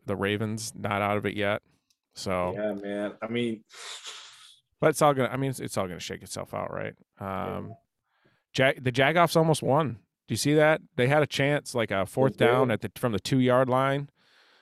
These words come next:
Speaker 1: um, to win the game, and T-Law, skinny white boy, big balls,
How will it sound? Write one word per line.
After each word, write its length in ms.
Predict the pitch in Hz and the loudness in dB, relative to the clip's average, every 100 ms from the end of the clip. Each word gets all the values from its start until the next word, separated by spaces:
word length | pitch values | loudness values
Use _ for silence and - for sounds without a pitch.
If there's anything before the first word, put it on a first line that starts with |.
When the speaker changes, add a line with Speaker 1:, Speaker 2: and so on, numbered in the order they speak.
| _ - | _ -12
Speaker 1:
um, 600 | 104 98 92 95 92 98 | -6 -4 -4 -4 -6 -6
to 120 | - | -4
win 160 | 117 120 | -2 -2
the 80 | 117 | -2
game, 400 | 113 113 123 117 | -2 0 0 -2
and 540 | 87 92 90 92 92 - _ - | -2 -4 -6 -8 -10 -14 _ -8
T-Law, 720 | 113 107 104 110 110 113 110 - | -4 0 0 2 0 -4 -10 -16
skinny 300 | - - 107 | -10 -4 -2
white 180 | 107 104 | -2 -2
boy, 160 | 98 | -4
big 220 | 98 104 - | -4 -4 -4
balls, 500 | 98 98 101 - | -2 -2 -4 -8